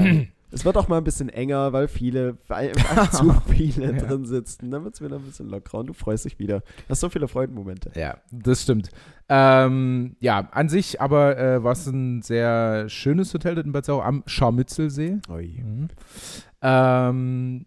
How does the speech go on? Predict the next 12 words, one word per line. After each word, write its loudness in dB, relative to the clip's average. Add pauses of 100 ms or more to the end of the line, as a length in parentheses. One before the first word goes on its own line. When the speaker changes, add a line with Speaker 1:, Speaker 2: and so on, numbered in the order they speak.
Speaker 2:
ja, 2
und -2
es -6
gab, 2
äh, 4
unter 0
anderem 0
zu -6
berichten, -4
also 0
einmal -2
Saunabereich -2